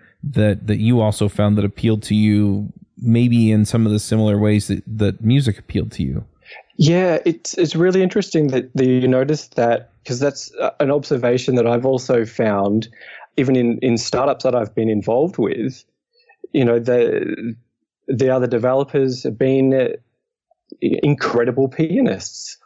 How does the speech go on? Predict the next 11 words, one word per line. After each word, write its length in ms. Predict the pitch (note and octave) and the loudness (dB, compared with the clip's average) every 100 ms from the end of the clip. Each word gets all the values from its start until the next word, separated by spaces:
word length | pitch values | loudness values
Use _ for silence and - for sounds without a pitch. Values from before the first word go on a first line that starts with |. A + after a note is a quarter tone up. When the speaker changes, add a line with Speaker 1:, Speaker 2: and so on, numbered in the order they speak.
| - | -4
Speaker 2:
or 120 | B2 | -2
have 160 | C3 B2 | -2 -2
an 80 | |
interest 400 | A#2+ B2+ C#3+ C3 | -2 -2 -2 -2
in 360 | C#3 C3+ C3 C3 | 0 2 2 2
electronic 440 | B2 B2 - D3+ D3+ | 0 -2 -2 -2 0
music 320 | E3+ G#3 - | 0 0 -2
production. 680 | C3+ A2+ A2+ A#2+ G#2+ G#2 G#2 - - - - | -2 -2 -2 -2 0 0 -2 -14 -20 -20 -6
And, 180 | C3 C#3 | -2 0
and 180 | - C#3+ | 0 0
I've 200 | F3 | 0